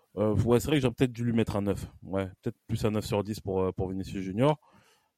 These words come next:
Euh, buteur en finale de Ligue des Champions, auteur du, je crois, il a mis vingt buts et vingt passes décisives à peu près, un truc comme ça. Euh, je pense que, ouais, non, je pense que, ouais, j'aurais peut-être dû lui mettre un neuf, mais il a été excellent.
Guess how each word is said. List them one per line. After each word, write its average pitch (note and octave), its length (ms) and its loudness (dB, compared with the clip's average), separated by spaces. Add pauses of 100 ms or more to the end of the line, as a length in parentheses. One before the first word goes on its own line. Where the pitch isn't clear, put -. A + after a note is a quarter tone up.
Euh, F#2 340 -2
buteur F2+ 680 -2
en G#2 60 8
finale G2+ 260 2
de G2+ 60 4
Ligue F#2 120 0
des G#2 80 2
Champions, A#2+ 920 -2 (100)
auteur A2 300 -2
du, G2 400 -4
je - 80 -8
crois, B2+ 120 4
il G2+ 80 4
a F#2+ 60 4
mis G2 180 -4
vingt G2+ 220 -2
buts A2+ 340 -6
et F#2+ 240 -2
vingt F#2+ 220 -4
passes G2+ 180 0
décisives G#2 360 -2
à F#2 80 4
peu F#2+ 80 4
près, A2 200 4
un G#2 60 4
truc F#2 160 -4
comme F#2 80 -2
ça. A2+ 240 4 (680)
Euh, F2 300 -2 (180)
je - 180 -20
pense G#2 220 -2
que, F#2+ 340 0
ouais, G2+ 240 4
non, G#2 160 -2
je - 100 -14
pense G#2+ 180 -2
que, G#2 100 -4
ouais, G#2+ 180 4
j'aurais G2+ 140 -2
peut-être A#2 180 -2
dû A2 120 -2
lui A2 80 0
mettre G#2+ 220 -2
un G2+ 60 -2
neuf, A2+ 260 2
mais F#2+ 120 -2
il F#2 60 0
a F#2 60 0
été F2+ 400 -6
excellent. G2+ 400 -6